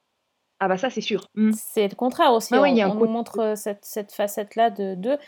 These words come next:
Speaker 2: et, et je, je trouve que c'est génial, cette idée-là où les, où les super-héros sont, euh, exploités pour leur image, parce que finalement, on n'en
Speaker 1: Mm.
Speaker 2: parle jamais de ça dans, dans les films ou dans les séries, euh,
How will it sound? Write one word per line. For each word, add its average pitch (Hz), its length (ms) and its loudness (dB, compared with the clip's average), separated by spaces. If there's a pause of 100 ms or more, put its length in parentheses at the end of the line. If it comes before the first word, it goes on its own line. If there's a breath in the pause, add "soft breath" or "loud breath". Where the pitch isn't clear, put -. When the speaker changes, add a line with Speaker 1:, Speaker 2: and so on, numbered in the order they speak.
(180 loud breath)
Speaker 2:
et, 214 240 4
et 220 40 4
je, 208 240 0
je 208 100 -12
trouve 269 140 -8
que 294 120 0
c'est 233 160 0
génial, 240 320 0
cette 214 260 -8
idée-là 226 440 4
où 202 140 -2
les, 185 560 -4 (540 soft breath)
où 220 80 -2
les 214 220 2
super-héros 220 400 2
sont, 208 500 -2
euh, 190 240 0
exploités 233 480 0
pour 247 160 0
leur 208 160 2
image, 262 320 2
parce 220 160 -6
que 220 120 -4 (340 soft breath)
finalement, 247 680 2
on 214 120 -6
n'en 208 160 0
Speaker 1:
Mm. 220 40 8
Speaker 2:
parle 208 160 6
jamais 269 300 2
de 311 80 2
ça 277 240 4
dans, 220 260 -4
dans 208 160 -6
les 214 120 -2
films 240 400 -2
ou 196 60 -6
dans 196 200 -4
les 196 120 -4
séries, 214 540 -6
euh, 180 200 -4